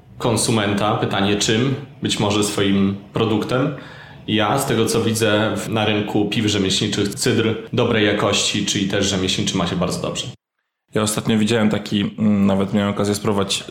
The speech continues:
Speaker 2: cydr, który był nazwany na etykiecie światowej jakości cydr z polskich jabłek. Wyobraźcie sobie. A poniżej była informacja: „Wytrawny smak”. Ale cydr nie był wytrawny, był słodki.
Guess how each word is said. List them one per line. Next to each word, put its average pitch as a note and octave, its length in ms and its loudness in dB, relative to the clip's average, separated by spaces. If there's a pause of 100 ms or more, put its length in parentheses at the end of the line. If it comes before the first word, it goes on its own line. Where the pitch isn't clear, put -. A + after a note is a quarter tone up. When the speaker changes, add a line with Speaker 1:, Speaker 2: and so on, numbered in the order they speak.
(120)
Speaker 2:
cydr, G#2 520 0
który G#2 220 -2
był B2 160 2
nazwany B2+ 340 2
na B2+ 120 4
etykiecie B2 680 0 (680)
światowej C3+ 560 2
jakości A#2+ 520 2
cydr D3+ 380 2
z - 80 -2
polskich C#3 460 -2
jabłek. G2+ 500 -2
Wyobraźcie G#2+ 400 0
sobie. B2 360 0 (800)
A B2 80 2
poniżej C#3+ 400 2
była C3 220 4
informacja: B2 960 0
„Wytrawny B2+ 680 0
smak”. - 580 -2 (240)
Ale G#2 180 0
cydr A2 380 0
nie B2 160 4
był G2+ 160 2
wytrawny, F#2+ 420 0
był D3+ 180 0
słodki. - 540 -2